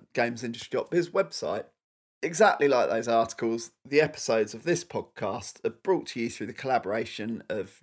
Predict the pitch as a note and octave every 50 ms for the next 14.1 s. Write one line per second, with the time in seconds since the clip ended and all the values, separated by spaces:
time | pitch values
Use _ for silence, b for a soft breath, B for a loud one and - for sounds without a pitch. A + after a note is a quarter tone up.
0 | _ - D3 C#3 C3 C#3 C#3+ D#3 D#3 C#3 D3 - _ _ C3 - - D#3+ E3 F3
1 | E3+ - - - b b b b b b _ _ _ - A#2 A2+ A2 A#2 A#2 -
2 | _ _ _ C#3+ D#3 E3+ D#3+ D#3+ - - D#3+ D#3+ D#3 D3+ D#3 - - C#3 B2 -
3 | B2 A2+ A2 A2 - G#2+ G2+ G2+ F#2 A2+ - G#2+ - - - - G2 E2+ - -
4 | - _ _ _ _ _ _ _ _ - - F#3 G#3+ G#3+ G#3+ A3+ G#3+ G#3 G3 F3+
5 | - - - - - C#3 - - B2 B2+ C3 B2+ B2 A#2 B2 C3+ C3+ B2+ C3+ C#3
6 | - C3+ A#2+ - C3+ B2+ B2 A#2+ A#2 A#2 B2+ B2+ A#2 G#2+ - A#2 A2 G#2+ - G#2+
7 | G2 - - G2+ - A2+ G#2 G#2 G#2 A2 A2 - - _ - C#3 C3 B2+ C3 B2
8 | A#2 A2+ - - - _ - G3 D#3+ C3 - A#2 C#3 D3+ D#3+ D#3 - - - D3+
9 | D3+ D3+ D3+ D3 - D3 D3 C#3+ D3 D#3+ D#3 - D3+ C#3+ D3+ E3+ G#3+ G#3 - -
10 | - - - - B2 C3 - - D#3 F3 F3 A#2+ G2+ G#2 A#2+ - - D#3 C#3+ -
11 | - - D3 B2+ G#2+ F#2+ - - - _ _ _ _ _ _ _ _ _ _ -
12 | - - - C#3+ A2 F#2 - G#2+ - - _ _ _ _ _ _ _ _ D#3+ D#3+
13 | E3+ - - - - - _ C3+ C3 B2 B2+ B2+ A#2+ A#2+ B2 A#2+ A#2+ A#2 A#2 A#2
14 | A#2 A#2+